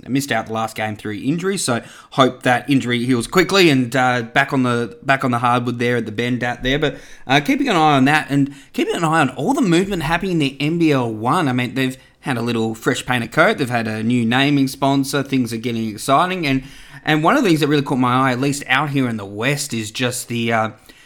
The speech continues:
the Rockingham Flames women's program. It's like they've, uh, you know, had their squad and then they've given it the old Etch-a-Sketch, shake it completely, completely make it blank slate. And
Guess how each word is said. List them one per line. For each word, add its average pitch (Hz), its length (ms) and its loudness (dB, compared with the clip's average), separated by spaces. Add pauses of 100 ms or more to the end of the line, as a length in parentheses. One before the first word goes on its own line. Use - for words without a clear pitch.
(220)
the 139 220 6
Rockingham 147 560 0
Flames 123 360 -4
women's 135 380 -2
program. 110 460 -6
It's 113 180 -10
like 165 220 -4
they've, 147 280 0
uh, 120 280 0 (340)
you 165 100 -2
know, 123 100 0
had 156 280 0
their 202 140 2
squad 247 480 0 (240)
and 147 200 0
then 160 200 2
they've 156 180 0
given 196 180 0
it 165 100 -2
the 160 120 4
old 135 260 0
Etch-a-Sketch, - 840 0
shake 196 380 -4
it - 100 -12
completely, 147 560 -2
completely 143 580 0
make 131 280 2
it 104 160 -8
blank 123 280 -2
slate. 131 360 -4
And 123 180 -2